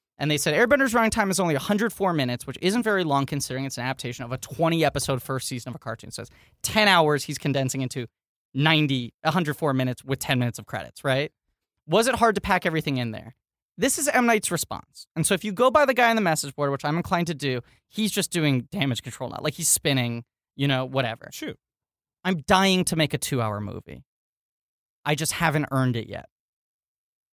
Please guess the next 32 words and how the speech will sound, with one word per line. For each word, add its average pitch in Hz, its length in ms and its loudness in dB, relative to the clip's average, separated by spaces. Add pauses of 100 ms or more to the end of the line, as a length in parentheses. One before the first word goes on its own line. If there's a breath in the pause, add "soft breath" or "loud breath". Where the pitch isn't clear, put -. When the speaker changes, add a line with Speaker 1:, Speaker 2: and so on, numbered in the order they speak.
(180)
Speaker 2:
Wait, 135 140 -16
that's 131 220 -6
what 147 80 2
M. 131 120 0
Night 117 200 0
said? 170 400 -2
Speaker 1:
What? 214 360 -8 (140)
Speaker 2:
What 196 100 -4
does 240 100 -4
that 190 200 0
mean? 98 300 -4
Speaker 1:
What? 156 360 0
Speaker 2:
He's 330 160 -4
definitely 240 320 0
made 117 180 0
a 104 60 -4
two-hour 104 340 -2
Speaker 1:
He 104 60 -2
made 101 100 -4
Speaker 2:
movie. - 0 -
Speaker 1:
nine 330 280 0
movies. 359 440 -6
What 233 120 -8
are 196 40 -10
you 254 180 -2
Speaker 2:
<laughs> - 0 -
Speaker 1:
talking 294 220 -10
about? 175 220 -6
All 277 140 4
his 370 120 -2
movies 302 180 2
are 240 140 6